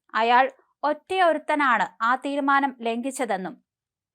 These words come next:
ഉണ്ണിത്താൻ മുമ്പ് വ്യക്തമാക്കിയതാണ്. കോൺഗ്രസിൽ നിന്ന് സസ്പെൻഡ് ചെയ്ത രാഹുൽ മാങ്കൂട്ടം എം എൽ എക്ക് വേണ്ടി പാർട്ടിയുടെ ഔദ്യോഗിക ഡിജിറ്റൽ പ്ലാറ്റ്ഫോമായ ഇമ്മീഡിയറ്റ് റെസ്പോൺസ് ടീമിലെ അംഗങ്ങൾ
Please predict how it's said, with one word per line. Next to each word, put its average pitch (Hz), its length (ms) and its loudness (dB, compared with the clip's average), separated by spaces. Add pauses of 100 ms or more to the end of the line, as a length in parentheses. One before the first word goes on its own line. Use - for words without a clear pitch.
(240)
ഉണ്ണിത്താൻ 269 480 0
മുമ്പ് 254 260 0
വ്യക്തമാക്കിയതാണ്. 240 1120 -2
കോൺഗ്രസിൽ 240 580 -2
നിന്ന് 277 360 -2 (340)
സസ്പെൻഡ് 320 500 0
ചെയ്ത 349 240 -4
രാഹുൽ 311 380 2
മാങ്കൂട്ടം 269 540 0
എം 240 180 -2
എൽ 254 100 -2
എക്ക് 247 180 -4
വേണ്ടി 220 420 -4
പാർട്ടിയുടെ 269 640 0
ഔദ്യോഗിക 254 520 -2
ഡിജിറ്റൽ 262 600 -6
പ്ലാറ്റ്ഫോമായ 247 1000 0 (300)
ഇമ്മീഡിയറ്റ് 262 680 -4
റെസ്പോൺസ് 320 680 -2
ടീമിലെ 254 460 -4
അംഗങ്ങൾ 247 420 -2